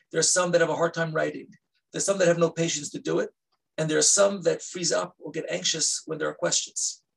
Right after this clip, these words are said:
So it really, it really makes a big difference as to why he's not a good test taker. It sounds here like we've assumed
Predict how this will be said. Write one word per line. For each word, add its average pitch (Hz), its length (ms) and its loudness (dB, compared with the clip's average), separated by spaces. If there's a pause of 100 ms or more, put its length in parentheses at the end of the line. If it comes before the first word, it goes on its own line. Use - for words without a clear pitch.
(340)
So 247 140 -6
it 202 40 -4
really, 262 400 -4
it 202 140 -6
really 254 180 -4
makes 214 220 -2
a 170 40 -12
big 202 160 -8
difference 160 560 -4
as 165 180 4
to 170 80 2
why 170 280 6
he's 165 160 0
not 165 140 2
a 151 40 -4
good 151 140 -8
test 190 240 -2
taker. - 240 -14
It - 80 -12
sounds 226 340 2
here 156 240 -2 (300)
like 165 160 0
we've 175 160 -2
assumed 196 520 2